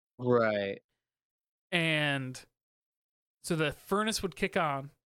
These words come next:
Speaker 2: and no hot air would blow out the vent. It would just be warm in the
Speaker 1: Yeah.
Speaker 2: furnace <clears throat> and then no blower would turn on. So I'm Googling, I'm trying to figure out, it's like, "Well, it could be the wires down here. It could be this part. It could be that part." I'm like, "I'm gonna have
Speaker 1: Yeah.
Speaker 2: to,"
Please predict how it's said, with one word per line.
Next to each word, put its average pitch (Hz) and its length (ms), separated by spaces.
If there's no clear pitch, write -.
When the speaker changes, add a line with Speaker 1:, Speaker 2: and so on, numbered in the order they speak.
Speaker 2:
and 147 120
no 147 160
hot 147 240
air 147 160
would 135 180
blow 139 260
out 139 280
the 135 80
vent. 131 420
It 143 40
would 143 120
just 147 200
be 156 120
warm 175 420
in 180 60
the 196 80
Speaker 1:
Yeah. 220 80
Speaker 2:
furnace 175 440
<clears throat> 196 720
and 165 180
then 151 180
no 151 160
blower 151 440
would 139 240
turn 147 220
on. 131 260
So 156 100
I'm 151 140
Googling, 143 600
I'm 131 120
trying 156 240
to 139 40
figure 143 220
out, 131 120
it's - 120
like, 139 160
"Well, 220 320
it 165 80
could 165 160
be 170 140
the 175 100
wires 180 500
down 196 220
here. 220 240
It 131 140
could 143 200
be 165 120
this 214 200
part. 135 340
It 143 140
could 165 160
be 190 120
that 208 280
part." 135 280
I'm - 60
like, 143 200
"I'm 156 220
gonna 196 160
have 165 200
Speaker 1:
Yeah. 104 300
Speaker 2:
to," 98 120